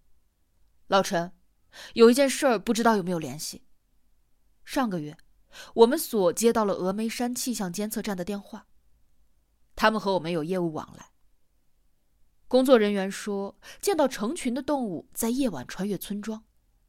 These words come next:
说是跑往东面山里。他们说不清是什么动物，说看上去体型不大，像是黄鼠狼。”峨眉山？陈阿南愣了愣。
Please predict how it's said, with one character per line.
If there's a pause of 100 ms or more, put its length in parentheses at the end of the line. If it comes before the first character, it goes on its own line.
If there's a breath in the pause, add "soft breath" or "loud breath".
(180)
说
是
跑
往
东
面
山
里。 (920 loud breath)
他
们
说
不
清
是
什
么
动
物， (840 loud breath)
说
看
上
去
体
型
不
大， (680)
像
是
黄
鼠
狼。” (1300)
峨
眉
山？ (1080)
陈
阿
南
愣
了
愣。